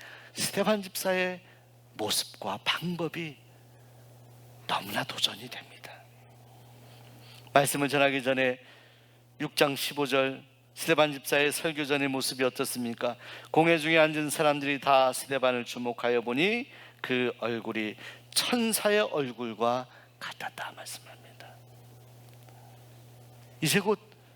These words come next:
유대인들의 경로로 순교를 당해야 되는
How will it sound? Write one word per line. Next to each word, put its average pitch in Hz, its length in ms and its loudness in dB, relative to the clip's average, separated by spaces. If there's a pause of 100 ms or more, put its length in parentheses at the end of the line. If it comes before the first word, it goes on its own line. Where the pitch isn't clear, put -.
(920)
유대인들의 196 580 2
경로로 156 680 -2 (400)
순교를 240 520 -2
당해야 185 420 2 (680)
되는 160 360 0